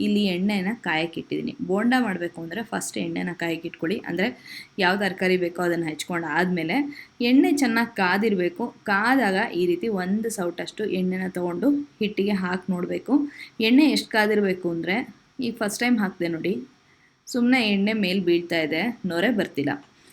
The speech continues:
ಈಗ ಎರಡನೇ ಸತಿ ತೋರಿಸ್ತಾ ಇದೀನಿ ಎಷ್ಟು ಚೆನ್ನಾಗ್ ಕಾದಿದೆ ಎಣ್ಣೆ ಅಂದ್ರೆ, ಈಗ ನೀವು ಒಂದ್ ಸೌಟಷ್ಟು ಎಣ್ಣೆನ ಹಾಕೊಂಡ್ರೆ ಬೋಂಡ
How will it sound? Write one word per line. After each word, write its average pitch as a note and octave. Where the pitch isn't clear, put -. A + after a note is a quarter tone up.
ಈಗ G3
ಎರಡನೇ F#3+
ಸತಿ F#3+
ತೋರಿಸ್ತಾ E3+
ಇದೀನಿ F3
ಎಷ್ಟು E3+
ಚೆನ್ನಾಗ್ G3
ಕಾದಿದೆ E3+
ಎಣ್ಣೆ D#3
ಅಂದ್ರೆ, E3
ಈಗ G#3+
ನೀವು F3+
ಒಂದ್ F3
ಸೌಟಷ್ಟು G3
ಎಣ್ಣೆನ D#3+
ಹಾಕೊಂಡ್ರೆ E3+
ಬೋಂಡ G3+